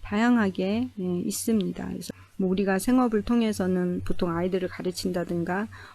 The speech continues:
뭐 먹고 사는 일에 그치는 경우가 대부분을 좀 차지하고 있어서 이런 종잣돈을 모으는 것에 좀 엄두를 못 내시는 분들이 많지만 제가 만나본 투자자들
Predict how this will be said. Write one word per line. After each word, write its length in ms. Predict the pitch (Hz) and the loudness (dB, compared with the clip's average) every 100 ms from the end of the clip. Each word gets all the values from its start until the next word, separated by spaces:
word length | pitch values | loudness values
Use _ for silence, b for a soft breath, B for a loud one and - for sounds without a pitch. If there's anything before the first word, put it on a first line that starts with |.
| - | -6
뭐 120 | 175 | -2
먹고 300 | 170 180 202 | 0 2 2
사는 420 | 202 233 240 202 | 4 4 4 4
일에 380 | 180 202 175 175 | 4 4 2 2
그치는 460 | - 180 - 208 190 | -2 -6 0 0 2
경우가 640 | 170 170 170 170 170 175 - - - | 0 -2 -2 -2 -4 -6 -10 -16 -6
대부분을 600 | 175 185 185 180 175 175 - - | -2 -2 0 0 -2 -4 -8 -8
좀 220 | 170 165 | -4 -4
차지하고 640 | - 233 262 233 - 190 | -4 -2 0 -2 0 -2
있어서 840 | 165 - 180 180 175 170 180 175 180 B B B B - | -2 -2 -2 0 -2 0 0 0 -4 B B B B -6
이런 360 | 208 208 208 202 | 0 2 4 4
종잣돈을 580 | 185 185 208 220 202 190 | 4 4 4 4 4 4
모으는 420 | 165 185 190 180 | 2 2 0 0
것에 460 | 175 175 185 175 | 0 0 0 0
좀 180 | 175 175 | 0 -2
엄두를 560 | 160 175 208 196 196 240 | 0 2 2 2 2 2
못 180 | 185 180 | 2 2
내시는 440 | 202 202 196 190 | 2 2 0 -2
분들이 360 | 180 175 180 180 | -2 -4 -2 -4
많지만 880 | 151 170 175 - 185 175 190 175 - B B B B - | -2 -2 -4 -4 -2 0 0 -2 -8 B B B B -4
제가 760 | 214 208 226 220 214 208 190 | 2 4 6 6 4 4 2
만나본 520 | - 175 202 208 196 180 | 2 4 4 4 2 0
투자자들 920 | - 247 254 220 190 175 180 175 180 | -4 0 0 0 -2 -2 -2 -2 -4